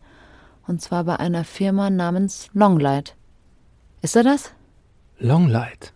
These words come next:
Speaker 1: Oh mein Gott, Longlight, wir kennen diesen Namen.
Speaker 2: Longlight,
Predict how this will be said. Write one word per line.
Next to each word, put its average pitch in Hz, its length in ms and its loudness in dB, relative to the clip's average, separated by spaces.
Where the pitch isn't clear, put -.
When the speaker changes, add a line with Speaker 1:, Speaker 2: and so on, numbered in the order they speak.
Speaker 1:
Oh 226 80 6
mein 233 160 10
Gott, 247 180 6
Longlight, 220 460 8
wir 196 80 4
kennen 240 300 8
diesen 175 260 6
Namen. 156 340 0
Speaker 2:
Longlight, 117 1160 -2